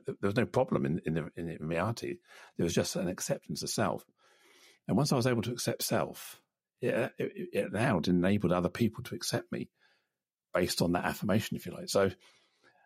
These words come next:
I, I, I think we, we, as you say, we hold it in, we build this pressure cooker,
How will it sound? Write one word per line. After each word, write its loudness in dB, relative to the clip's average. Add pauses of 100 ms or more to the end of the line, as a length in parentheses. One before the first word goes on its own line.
(260)
I, 0
I, -2
I 2
think 2 (300)
we, 0
we, 0 (180)
as -4
you -2
say, 2
we -2
hold 4
it 2
in, 4 (100)
we -4
build -4
this -10
pressure 0
cooker, 0